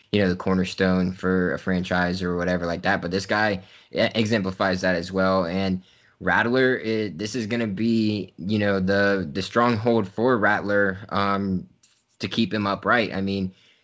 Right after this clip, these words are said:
all, f-, I mean, four out of your five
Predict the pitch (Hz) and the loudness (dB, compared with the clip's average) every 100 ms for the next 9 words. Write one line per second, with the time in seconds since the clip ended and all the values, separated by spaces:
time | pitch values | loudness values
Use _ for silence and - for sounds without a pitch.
0 | _ _ _ _ - 101 117 117 113 - | _ _ _ _ -2 2 4 2 0 -12
1 | - - _ - 104 104 92 - 127 123 | -20 -20 _ -8 -6 -4 -6 -2 2 2
2 | 120 113 101 113 110 104 95 - | 2 -2 -2 -2 0 -2 -6 -14